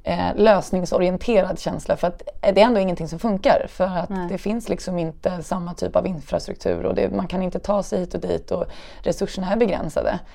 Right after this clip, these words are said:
Speaker 2: Mm.
Speaker 1: Ehm, så att man får liksom lösa allting eftersom. Och sen så vid sex någon gång så är det liksom middag och då går solen ner och då är det kolsvart
Speaker 2: Mm.
Speaker 1: i hela byn. Men då sitter man och pratar och man umgås runt elden. Ibland så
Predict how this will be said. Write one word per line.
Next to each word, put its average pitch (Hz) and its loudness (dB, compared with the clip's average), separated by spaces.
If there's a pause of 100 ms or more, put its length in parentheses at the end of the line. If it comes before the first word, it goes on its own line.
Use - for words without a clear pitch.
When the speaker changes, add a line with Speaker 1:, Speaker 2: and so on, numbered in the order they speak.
(300)
Speaker 2:
Mm. 175 -4
Speaker 1:
Ehm, 170 -4
så - -4
att 196 -4
man 185 0
får 196 -4
liksom 185 -2
lösa 175 2
allting 170 -2 (240)
eftersom. 170 0 (600)
Och 277 6
sen 233 4
så 202 6 (180)
vid 196 2
sex - -2
någon 180 0
gång 165 2
så - -2
är - -2
det 175 0
liksom 180 -4
middag 170 4
och 175 4
då 185 4
går 190 0
solen 175 -2
ner 180 0
och 185 0
då 214 0
är 220 2
det 202 -2 (220)
kolsvart - -4 (480)
Speaker 2:
Mm. 220 -2
Speaker 1:
i 196 2
hela 190 4
byn. 196 0
Men 208 2
då 247 0
sitter 269 -4
man 269 2
och 247 -2
pratar 226 0
och 196 -2
man 208 0
umgås 196 -2
runt 196 -2
elden. 196 2
Ibland 196 0
så - -4